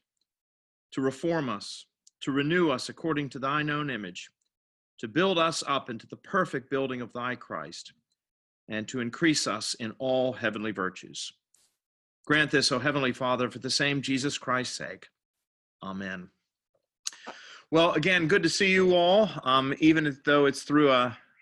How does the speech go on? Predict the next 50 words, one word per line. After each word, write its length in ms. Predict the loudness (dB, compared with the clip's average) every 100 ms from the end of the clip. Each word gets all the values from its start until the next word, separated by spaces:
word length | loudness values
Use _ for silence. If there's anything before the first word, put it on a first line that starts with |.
| -6
computer 440 | -2 6 6 8
or 80 | 4
television 540 | 4 2 4 2 0
screen. 300 | -4 0 0
I'm 160 | 2 0
delighted, 540 | -2 2 2 2 -2 -8 _ _ _ -6
uh, 120 | -4
to 100 | -2
be 140 | 0
with 180 | 0 0
you 120 | 0
again 300 | 0 0 -2
this 220 | -2 -4 -4
week. 300 | -2 -2 -4 _ -20 -20 _
We 220 | 2 4
are 100 | 6
in 120 | 4
Matthew 340 | 4 2 0 -2
chapter 340 | 0 0 -2
twenty-one, 680 | -8 -6 -2 -2 0 0 0
so 340 | -2 0 0 0
open 240 | -2 0
your 100 | -4
Bibles 520 | -2 0 0 -2 -4
if 140 | -6 -6
you 120 | -4
will, 220 | 0 0
or 140 | 2 -2
if 100 | -4
you 80 |
want 160 | -8 -6
to 80 | -4
log 300 | -2 -2 -2
on, 200 | -4 -4
however 360 | -4 -4 -4
you 140 | -4 -6
prefer 360 | -10 -6 -6
to 120 | -6 -6
do 220 | -4 -4
it. 160 | -4 -12 _ _ _ _ _ _
But 220 | -4 -2
we 100 | 2
are 100 | 2
going 200 | 0 -2
to 40 | -4
start 480 | -6 -4 0 0 -2
today 600 | -10 -2 0 2 0 -2
at 240 | -6 -8 -4
verse 300 | -2 -2 -4 -8
eighteen, 800 | -8 -10 -8 -4 -2 -2 -6